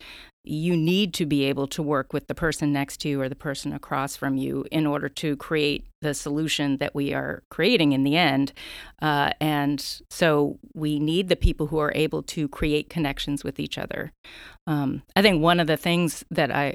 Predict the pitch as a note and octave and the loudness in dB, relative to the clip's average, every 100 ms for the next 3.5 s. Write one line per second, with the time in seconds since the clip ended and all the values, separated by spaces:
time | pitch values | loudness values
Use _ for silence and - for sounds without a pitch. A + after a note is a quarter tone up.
0 | - - E3 E3 - C#3+ D#3 D#3 C#3 C3+ | -4 0 2 2 -2 -2 -2 0 0 0
1 | C#3+ C#3+ C3+ C#3 D3 D3 B2+ D3+ C#3+ - | 2 0 0 0 0 0 2 0 0 -2
2 | D3 C#3 G3 F#3 E3 C#3 C3+ C3+ C3+ C#3+ | -2 0 2 2 4 2 2 2 2 4
3 | A3+ G#3+ D#3 D3+ D3+ | 6 6 6 4 2